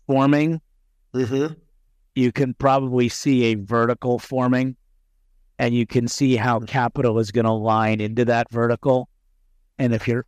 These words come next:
Speaker 1: early enough into that cohort, you can get a ridiculous amount of capital for something. So there's a, there's an ulterior motive between, behind why I like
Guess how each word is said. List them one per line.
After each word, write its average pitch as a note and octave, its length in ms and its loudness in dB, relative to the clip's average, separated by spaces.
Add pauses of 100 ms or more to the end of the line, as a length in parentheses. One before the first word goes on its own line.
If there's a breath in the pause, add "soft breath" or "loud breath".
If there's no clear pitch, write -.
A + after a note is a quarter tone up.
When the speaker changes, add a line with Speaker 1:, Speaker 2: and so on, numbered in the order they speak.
Speaker 1:
early B2+ 380 2
enough A#2+ 340 0
into A#2+ 200 0
that A2+ 240 0
cohort, B2 680 0
you A#2 160 -2
can A#2 180 0
get A2 200 2
a - 20 0
ridiculous G#2+ 580 -2
amount G#2 240 -2
of F2+ 60 -10
capital G2 420 -2
for - 140 -8
something. G2+ 480 -6
So A#2+ 200 0
there's A2+ 200 0
a, A#2 80 -2 (320 loud breath)
there's C#3 220 2
an C3 80 2
ulterior C3 580 2
motive A#2 400 0
between, A#2 560 -2
behind A2+ 360 -2
why A2+ 280 0
I A2+ 120 0
like G#2+ 260 -2